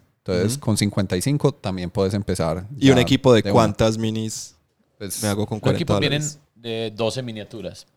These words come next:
Speaker 2: Ah, muchos.
Speaker 3: Normalmente es lo que
Speaker 2: Lo que
Speaker 3: necesitas.
Speaker 2: necesitas, sí.
Speaker 3: Habrá equipos que necesiten un grandote, o, pero normalmente ese es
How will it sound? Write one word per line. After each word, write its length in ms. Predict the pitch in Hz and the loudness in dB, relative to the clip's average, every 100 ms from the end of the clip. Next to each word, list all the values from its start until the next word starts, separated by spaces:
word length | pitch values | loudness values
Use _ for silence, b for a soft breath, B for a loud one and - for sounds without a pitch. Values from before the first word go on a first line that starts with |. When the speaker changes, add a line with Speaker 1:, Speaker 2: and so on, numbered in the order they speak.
| _ | _
Speaker 2:
Ah, 200 | - 107 | -4 -2
muchos. 360 | 101 101 107 113 | -4 -8 -8 -4
Speaker 3:
Normalmente 640 | 117 113 120 143 147 113 | -2 0 0 -2 -4 -6
es 200 | 101 - _ _ _ _ _ | -10 -12 _ _ _ _ _
lo 140 | 113 | -16
que 100 | - | -10
Speaker 2:
Lo 200 | 104 110 107 | 0 2 4
que 100 | 107 | 2
Speaker 3:
necesitas. 380 | 101 95 107 | 0 -2 -2
Speaker 2:
necesitas, 80 | 101 - 92 | -2 -4 -6
sí. 20 | |
Speaker 3:
Habrá 160 | 110 104 | -4 -4
equipos 340 | - 113 107 | -4 -6 -6
que 60 | 113 | -6
necesiten 400 | 98 92 101 95 95 _ _ | -12 -12 -16 -18 -20 _ _
un 280 | 101 95 95 | -20 -20 -16
grandote, 720 | 95 95 98 117 135 123 120 104 | -6 -2 2 4 4 0 -2 -2
o, 260 | 104 - - - | -8 -14 -18 -12
pero 160 | 104 | -6
normalmente 520 | 113 113 117 123 117 123 | -2 0 0 -2 -2 -4
ese 140 | 110 | -4
es 400 | 110 - - | -8 -12 -16